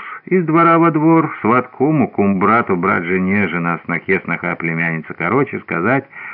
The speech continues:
узналось это дело. Подивились люди, посудачили, да и замолкли. Поп окрестил Вавилу как подкинутого. А когда Кирюшка с Вавилой подросли,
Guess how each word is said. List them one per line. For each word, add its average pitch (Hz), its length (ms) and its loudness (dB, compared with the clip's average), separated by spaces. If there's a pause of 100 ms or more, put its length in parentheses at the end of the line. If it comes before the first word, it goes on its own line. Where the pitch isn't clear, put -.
(100)
узналось 123 580 2
это 85 240 -6
дело. 78 380 -10 (1800)
Подивились 123 640 2
люди, 156 360 2
посудачили, 120 840 -4
да 101 140 -2
и 123 120 0
замолкли. 117 720 -6 (480)
Поп 196 260 2
окрестил 113 540 -4
Вавилу 95 420 -2
как - 220 -8
подкинутого. - 800 -10 (1200)
А 120 180 4
когда 131 520 2
Кирюшка 151 720 4
с - 40 -8
Вавилой 139 440 4
подросли, 117 960 4